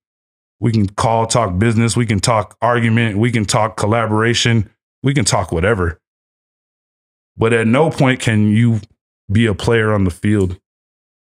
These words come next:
and pick up the phone and call Jerry Jones or call Al Davis or call Robert Kraft. You're not doing nothing. If you're not doing nothing on that field,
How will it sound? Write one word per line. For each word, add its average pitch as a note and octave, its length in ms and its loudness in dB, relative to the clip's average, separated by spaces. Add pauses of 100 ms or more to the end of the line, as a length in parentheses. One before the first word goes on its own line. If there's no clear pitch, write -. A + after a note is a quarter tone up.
(380)
and F2 160 -4
pick - 200 -4
up F2+ 100 -2
the F2+ 80 -6
phone G2+ 300 0
and F#2 120 0
call F#2+ 200 -2
Jerry F#2 280 0
Jones F#2+ 540 -2 (680)
or E2+ 100 -12
call G2 300 -2
Al F2+ 180 0
Davis F2+ 580 -2 (260)
or F2 100 -6
call F#2 520 -4 (180)
Robert F2+ 340 -2
Kraft. F#2+ 400 -4 (960)
You're G#2 160 -2
not G2+ 260 0
doing A#2 240 2
nothing. F#2+ 260 -2
If F2+ 100 -4
you're C#3+ 80 0
not G2+ 240 0
doing C3 220 2
nothing D3 240 0
on C3 100 0
that A#2 140 0
field, D#3+ 340 2